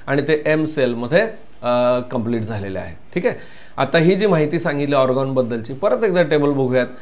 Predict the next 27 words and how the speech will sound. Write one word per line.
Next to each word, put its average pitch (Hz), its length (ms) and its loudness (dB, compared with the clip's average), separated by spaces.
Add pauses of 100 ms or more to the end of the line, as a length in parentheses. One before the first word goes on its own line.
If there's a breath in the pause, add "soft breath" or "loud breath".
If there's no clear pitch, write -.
(120)
म्हणजे 131 160 0
आपल्या 123 200 0
लक्षात 117 320 -4
येईल. 104 120 -6 (260 soft breath)
Argonne, 135 580 6
हे 127 60 -4
पहा 113 160 0
इथं 95 180 -6 (460)
किती 156 220 4
electrons 165 480 2
आहेत? 170 140 4 (220)
Eight, 147 280 4 (100)
eighteen 156 340 6
आहेत. 107 240 -2 (420 loud breath)
अठरा 156 280 8
electrons 180 560 6
आहेत, 147 240 2
त्याचे 143 240 -4
distribution 156 560 -2
कसं 165 220 -2
होईल 160 120 2
बघा. 151 220 2 (420 loud breath)
अठरा 143 240 4
electron 160 320 4
म्हणजे 156 200 -2
पहिल्या 147 320 2
ऑर्बिटमध्ये 151 600 2